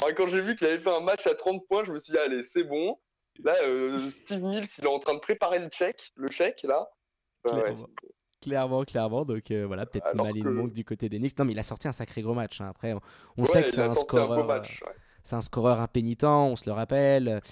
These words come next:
Speaker 2: C'est de l'année de draft, euh, je crois, qui, c'est pas l'année de draft de, de Frankie. Si, c'est l'année de draft de Frankie.
Speaker 1: Si, si, si, c'est
Speaker 2: Frankie
Speaker 1: l'année,
Speaker 2: est
Speaker 1: c'est sa
Speaker 2: huit,
Speaker 1: troisième année.
Speaker 2: et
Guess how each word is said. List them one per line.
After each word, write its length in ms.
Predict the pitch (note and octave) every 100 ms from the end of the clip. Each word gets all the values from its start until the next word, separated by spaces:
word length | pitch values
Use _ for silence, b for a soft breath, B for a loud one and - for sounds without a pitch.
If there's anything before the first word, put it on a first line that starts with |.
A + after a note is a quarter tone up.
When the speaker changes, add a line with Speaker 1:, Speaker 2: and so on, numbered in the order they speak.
| B B
Speaker 2:
C'est 200 | - A#2
de 80 | A2
l'année 300 | A2 A#2 A#2+
de 100 | A2
draft, 580 | A2+ A2+ C#3 - - A#2+
euh, 520 | A#2 A2 A2 G#2+ G#2+
je 100 | G2+
crois, 360 | - - B2 A#2+
qui, 540 | - A2+ G#2+ G#2+ G#2+
c'est 100 | - _
pas 160 | C3+
l'année 220 | C3+ B2 B2
de 40 |
draft 360 | B2 B2+ - B2
de, 500 | A#2 A#2+ A#2 A#2 A#2
de 120 | A2+
Frankie. 520 | A2 - A#2+ A#2+ D#3+ E3+
Si, 160 | E4+
c'est 100 | -
l'année 160 | D3 C3+
de 40 |
draft 200 | B2+ C3
de 60 | C3
Frankie. 460 | - E3 G#3+ E4 C#4+
Speaker 1:
Si, 40 |
si, 180 | - C4
si, 0 |
c'est 140 | -
Speaker 2:
Frankie 340 | - D#3+ - G#3
Speaker 1:
l'année, 60 | F#3
Speaker 2:
est 40 |
Speaker 1:
c'est 60 | E3+
sa 80 |
Speaker 2:
huit, 80 | A3
Speaker 1:
troisième 280 | B3 G3+ D#3
année. 180 | C#3
Speaker 2:
et 60 | A2+